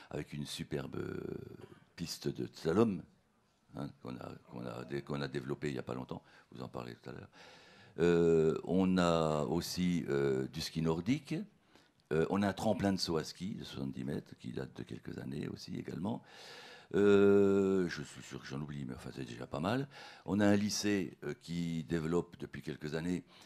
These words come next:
euh, des sections sport-études. Donc, euh, aussi bien les sections sport-études, euh, bah, vous, vous, sept, sept, vous dites, parce qu'il est, il est très branché là-dessus. Sept sections sport-études. Euh, on est proche des Crêpes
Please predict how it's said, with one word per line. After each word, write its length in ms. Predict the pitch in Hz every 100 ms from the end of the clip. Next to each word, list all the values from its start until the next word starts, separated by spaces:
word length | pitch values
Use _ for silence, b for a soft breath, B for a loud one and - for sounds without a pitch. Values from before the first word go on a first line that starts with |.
| B B - 71
euh, 240 | 73 73
des 340 | 71 82 78 71
sections 380 | 87 - 85
sport-études. 680 | - 85 87 - 92 71 57 B B B -
Donc, 340 | 76 73 -
euh, 160 | 62 60
aussi 220 | 62 - 65
bien 140 | 76
les 60 | 69
sections 260 | 64 64
sport-études, 460 | 62 69 71 73 62
euh, 240 | 57 57 - - -
bah, 140 | 67 67
vous, 120 | - - -
vous, 240 | - -
sept, 260 | - - -
sept, 260 | 110 - -
vous 80 | 62
dites, 180 | 58 - -
parce 140 | - -
qu'il 140 | 55
est, 80 | -
il 100 | -
est 60 | 65
très 140 | -
branché 320 | 69 64 - 60
là-dessus. 240 | - - - - - - - B B B B
Sept 200 | - 98
sections 380 | - 76 - 69
sport-études. 580 | 62 67 - 104 - - B B B B B -
Euh, 500 | 78 80 80 76 71
on 200 | 98 110
est 80 | 107
proche 540 | - - 110 110 - -
des 180 | 92 92
Crêpes 260 | - 95